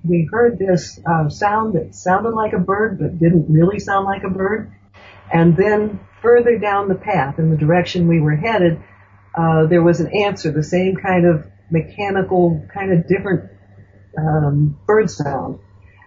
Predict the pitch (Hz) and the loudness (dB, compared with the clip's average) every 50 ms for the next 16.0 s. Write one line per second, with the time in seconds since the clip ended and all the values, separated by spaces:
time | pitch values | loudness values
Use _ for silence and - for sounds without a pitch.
0 | - _ _ _ _ - _ - 180 180 196 196 - 254 240 233 208 196 196 190 | -20 _ _ _ _ -20 _ -2 0 0 0 0 -2 -2 -2 0 0 0 0 0
1 | 190 - _ _ - 180 185 190 180 180 214 220 208 208 - 214 208 196 190 185 | -2 -8 _ _ -2 0 0 0 0 -2 -4 -6 -6 -8 -10 -12 -8 -6 -4 -4
2 | 185 180 170 151 - 180 160 143 - - - - - _ _ _ _ _ _ _ | -2 -2 -4 -4 -4 -4 -4 -4 -4 -8 -12 -16 -20 _ _ _ _ _ _ _
3 | _ _ - - 185 185 185 190 190 185 175 - - 185 180 180 180 180 185 175 | _ _ -4 -2 0 2 2 2 2 0 -2 -2 -2 0 0 2 2 0 0 -2
4 | 170 165 - - _ _ _ - 196 180 185 185 - - - 196 202 202 202 202 | -4 -6 -10 -16 _ _ _ -4 0 2 2 2 2 0 -4 -4 -4 -2 -4 -4
5 | 190 190 - 196 180 175 170 160 156 151 151 147 - _ _ _ _ _ _ _ | -6 -4 -2 -2 0 2 2 2 2 0 -2 -4 -8 _ _ _ _ _ _ _
6 | 165 156 151 160 185 196 196 202 202 190 175 202 196 180 175 - - 170 165 - | -4 -2 0 0 0 0 0 -2 -2 -4 -4 -2 -2 -2 -4 -4 -6 -6 -2 0
7 | 170 170 160 151 - - 175 175 170 165 151 170 165 165 165 160 151 165 175 170 | 2 2 2 0 -2 0 2 4 4 4 2 2 0 2 0 0 0 0 2 2
8 | 165 175 170 170 170 170 165 165 165 160 147 - - - 175 160 165 160 165 175 | 2 2 2 2 2 2 2 2 0 0 -2 -6 -10 -8 -4 -2 0 0 2 2
9 | 180 180 170 165 160 156 151 - 165 160 156 160 156 147 147 143 - - - 165 | 2 2 4 4 2 0 0 0 0 2 2 2 2 0 -2 -4 -4 -4 -2 0
10 | 165 160 151 151 - 170 156 143 143 - _ _ - - 240 240 - 175 160 156 | 0 0 0 -2 -2 -2 -2 -2 -2 -4 _ _ -8 -6 -4 -2 0 0 2 2
11 | 170 175 156 156 147 143 151 151 147 147 151 147 143 156 143 147 151 160 156 - | 2 2 2 2 2 2 2 2 2 2 2 0 0 -2 -2 -2 -2 -2 -4 -6
12 | - - - - - - - - - _ _ _ _ - 160 156 151 151 156 151 | -10 -10 -10 -12 -14 -18 -20 -20 -20 _ _ _ _ 0 2 2 4 4 4 4
13 | 151 156 143 143 139 - 156 156 151 - 190 180 185 180 175 - - 180 180 175 | 2 2 0 -2 -2 -2 -2 -2 0 0 0 0 2 0 -2 -4 -2 -4 -4 -4
14 | - - 180 165 165 160 - 165 160 160 160 160 156 - 143 131 143 147 - - | -4 -2 -2 -2 -2 -2 -2 -2 0 0 0 0 0 -2 -4 -4 -6 -8 -6 -4
15 | - 165 160 165 165 160 160 156 - - 175 170 165 165 165 151 151 147 - - | -2 0 2 2 2 0 -2 -4 -2 0 2 2 2 2 0 -2 -4 -8 -12 -18